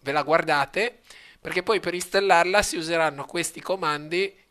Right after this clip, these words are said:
e che poi proviamo dopo alla fine della lezione in Visual Studio Code,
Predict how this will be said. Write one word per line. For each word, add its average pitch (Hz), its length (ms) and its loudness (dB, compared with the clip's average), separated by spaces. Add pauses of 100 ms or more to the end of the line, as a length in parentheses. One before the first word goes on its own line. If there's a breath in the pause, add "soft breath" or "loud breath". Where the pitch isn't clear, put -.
e 131 320 -4
che - 120 -8
poi 147 240 -6
proviamo 156 640 -8
dopo 143 440 -6
alla 131 200 -6
fine 135 440 -12
della 131 220 -18
lezione 131 720 -8 (120)
in 123 460 -10
Visual 131 240 -10
Studio 127 260 -10
Code, - 380 -20